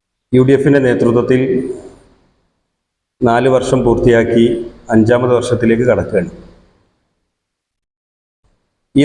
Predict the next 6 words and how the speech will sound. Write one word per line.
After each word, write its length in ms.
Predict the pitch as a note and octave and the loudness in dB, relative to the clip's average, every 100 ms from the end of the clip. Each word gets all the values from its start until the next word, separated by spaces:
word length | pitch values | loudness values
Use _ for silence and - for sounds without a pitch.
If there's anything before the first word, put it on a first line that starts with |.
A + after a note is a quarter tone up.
| D3 | 2
നാല് 180 | D3 D#3+ | 2 2
കൊല്ലക്കാലത്തിനിടക്ക് 840 | D3+ D3+ D3+ D3 D3 C#3 A#2+ - A2+ E2 - - - _ _ _ _ _ _ _ _ - | 2 2 4 2 4 0 0 0 -2 -2 -6 -12 -18 _ _ _ _ _ _ _ _ -6
ഒട്ടേറെ 400 | A#2+ C#3+ C#3+ D3 D3+ - - - - - - - A#2+ | -4 2 2 4 0 -2 -4 -6 -8 -12 -16 -6 -2
ജനപക്ഷത്ത് 520 | C3 C#3 C#3 D#3 D3 C#3+ | 0 0 0 0 0 0
നിൽക്കുന്ന 380 | B2 C3 B2+ C3 C3 C3 B2+ - | 0 0 0 0 -2 -6 -8 -6
പ്രവർത്തനങ്ങൾ 600 | A#2 A#2 A2+ A#2+ A#2 G#2+ | -2 -2 -2 -2 0 0